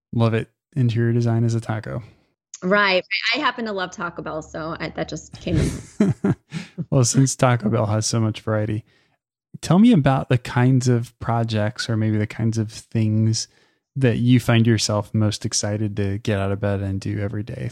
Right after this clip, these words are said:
Speaker 1: Like, what, what are your personal favorite things to work on right now?
Speaker 2: I love my podcast.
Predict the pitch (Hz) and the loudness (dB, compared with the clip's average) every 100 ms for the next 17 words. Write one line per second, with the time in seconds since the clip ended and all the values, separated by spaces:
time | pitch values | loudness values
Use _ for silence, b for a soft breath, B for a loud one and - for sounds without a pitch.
0 | - 113 113 139 147 - 151 139 123 117 | -6 -6 0 0 0 4 6 8 6 4
1 | - 123 - 110 104 101 _ _ 110 101 | 2 -2 0 -2 -2 -4 _ _ -6 -4
2 | 107 117 113 120 - 110 107 - 117 110 | -6 -6 -6 -6 -6 -6 -6 -8 -8 -6
3 | 117 117 131 - _ _ _ _ _ _ | -6 -6 -8 -12 _ _ _ _ _ _
4 | _ _ _ _ _ _ _ _ _ _ | _ _ _ _ _ _ _ _ _ _
5 | _ _ _ 226 240 254 247 240 220 175 | _ _ _ 0 4 4 4 2 0 -2
6 | - 185 - 233 - - | -2 -4 -6 -6 -14 -20